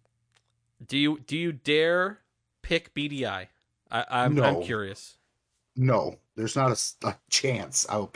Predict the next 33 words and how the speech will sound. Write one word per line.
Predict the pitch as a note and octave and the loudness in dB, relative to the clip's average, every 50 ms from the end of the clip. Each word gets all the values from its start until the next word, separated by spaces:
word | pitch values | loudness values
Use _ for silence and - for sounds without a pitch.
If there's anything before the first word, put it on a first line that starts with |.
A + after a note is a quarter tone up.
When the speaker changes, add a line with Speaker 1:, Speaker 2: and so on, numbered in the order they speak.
| - _ | -10 _
Speaker 2:
pick | G2+ - - | -8 -8 -6
B | G2+ G2+ | -8 -8
D | F2+ F#2 - | -6 -4 -4
I. | D3+ B1 D2 - - _ _ _ _ _ _ _ _ _ _ - | -4 -4 -6 -10 -12 _ _ _ _ _ _ _ _ _ _ 0
Um, | A2 A2+ G#2+ G#2 G2+ F#2+ - - - _ _ | 2 4 4 4 2 -2 -6 -12 -20 _ _
for | - C#3+ C3 | -2 -2 0
some | - - D#3+ F3 E3 | 2 2 4 4 4
reason, | D#3+ E3 D#3 C3 D3 D3 D3+ | 4 4 4 2 2 0 0
he | C3+ - - C#3+ C#3 C3+ B2+ B2+ B2+ - - _ _ _ _ _ _ _ _ _ _ - | -2 -2 -2 -2 0 2 2 2 0 -2 -6 _ _ _ _ _ _ _ _ _ _ -2
is | A#2+ A#2 - | 0 0 0
playing | - - D3 C#3 C#3+ C#3 C3 | 2 2 4 4 4 4 4
without | B2 A#2 - C#3+ C#3 E3 E3 - - | 4 4 4 4 4 4 2 2 0
two | - F#3 F3 | 2 2 2
people | C3+ - E3+ E3 D3 - D3+ C#3+ C#3 A#2 - - - _ _ _ _ _ _ _ - | 2 0 -2 -2 0 2 4 4 4 4 2 -2 -10 _ _ _ _ _ _ _ -2
on | C#3 C3+ C3+ | 0 2 2
his | A#2 C3 A#2 G2+ | 2 2 0 -2
bench. | F#2+ F#2+ A#2+ A2+ G2+ D#2 C2 - - - - - - - _ _ - | -2 0 0 0 0 0 -4 -8 -8 -8 -8 -8 -12 -16 _ _ -8
Just, | - G2+ - - - - _ _ _ _ _ - | -6 -6 -6 -6 -8 -12 _ _ _ _ _ -8
like, | F#2+ G#2 - - | -6 -6 -2 0
open, | B2+ C#3 C3+ C#3+ D3+ C#3+ | 0 0 2 2 2 2
dropped | C3 - C3 C3+ C3+ C3+ - - - - | 2 2 4 4 4 4 2 -2 -6 -4
two | - D3 | -2 -2
people. | B2+ - B2+ C3+ C3 C#3 E3 E3+ D#3+ - - - - - - - - - - - | 0 0 0 0 2 2 2 2 0 0 -6 -16 -20 -20 -18 -18 -20 -8 -2 2
Uh, | - C#3+ C3+ B2+ A2+ A2 - - - | 4 6 6 6 4 2 2 -2 -6
he | - C3+ C3+ - | -6 -4 -2 0
also | - C3+ D3 C#3+ - D#3 | 2 2 2 4 4 2
has | C3+ C3+ C3+ B2+ A#2+ - | 4 4 4 2 2 0
two | - - - - F#3 F3 | -4 -4 -4 -2 -2 -2
tight | C3 - - E3+ E3+ D#3 | -2 -2 0 2 4 4
ends | D3+ D3 C#3+ D3 C#3 C3+ - | 4 2 2 0 -2 -4 -4
in | - C3 | -2 -2
his | B2+ A#2 G#2+ - | -2 -2 0 0
lineup. | B2 B2 B2 A#2+ A2+ G#2 F#2 - - | 0 2 2 2 0 0 -2 -4 -8